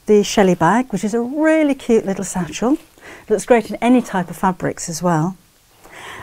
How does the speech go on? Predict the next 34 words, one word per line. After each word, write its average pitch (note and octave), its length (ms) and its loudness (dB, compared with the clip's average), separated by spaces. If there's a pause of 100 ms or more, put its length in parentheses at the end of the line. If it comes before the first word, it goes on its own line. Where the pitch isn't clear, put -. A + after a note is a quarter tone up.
(100)
And G3+ 300 4
then F#3+ 300 2
we F#3+ 80 -2
have F3 600 -4 (160)
the F#3 140 4
Elizabeth, F#3+ 760 2 (280)
which F3+ 180 -2
is F#3 100 -6
a F#3+ 60 0
little A3 280 2
bit G3 200 0
bigger, F#3 220 -2
so D#3+ 100 -10
that's D#3+ 220 -10
gonna F3 140 -4
be E3 40 -2
great G3 380 -2
for F#3+ 80 -10
shopping. E3+ 500 -4 (1120)
And G3+ 160 2
then G3+ 200 4
finally C4+ 580 4
here E3+ 380 0 (320)
is B3 180 2
Rosemary, A#3 720 4
which G#3 200 -4
I B3+ 60 -2
think B3+ 240 -4
makes B3 240 -4
a B3+ 80 2
very A#3+ 400 2
elegant G#3+ 580 0
evening F3+ 360 2
bag. D#3 340 -2